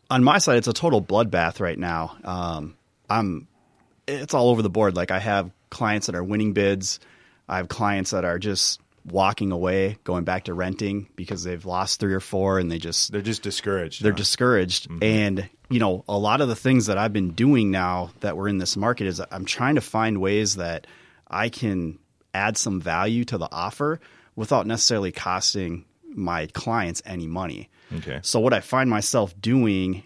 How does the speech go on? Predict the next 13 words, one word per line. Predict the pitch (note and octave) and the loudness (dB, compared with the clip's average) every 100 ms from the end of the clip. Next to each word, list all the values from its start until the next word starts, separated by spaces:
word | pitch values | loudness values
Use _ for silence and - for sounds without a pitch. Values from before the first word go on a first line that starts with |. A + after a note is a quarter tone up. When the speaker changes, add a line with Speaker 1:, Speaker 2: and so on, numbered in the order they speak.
| _ | _
Speaker 1:
is | G2 F#2+ F#2 F2 F2 - - - | -4 -2 -2 -4 -6 -8 -14 -4
being | A2 A2+ | 0 0
more | G2+ G2 | 0 -2
aggressive | F2+ F#2 - G#2 G2+ G2 _ F#2 | -2 -2 -2 -2 -2 -6 _ -8
on | F2+ | -6
the | E2+ | -6
closing | - F#2+ F#2+ F#2+ | -4 -4 -4 -6
time. | G#2+ G2+ A#2+ _ _ | -4 -4 -6 _ _
You | G2+ | -2
know, | G2 F#2 F#2+ - - | 0 -2 -4 -10 -6
typically | A#2 G#2+ A2+ G#2 | -4 -2 -2 -2
we | F#2+ | -4
tr-, | - - | -6 -8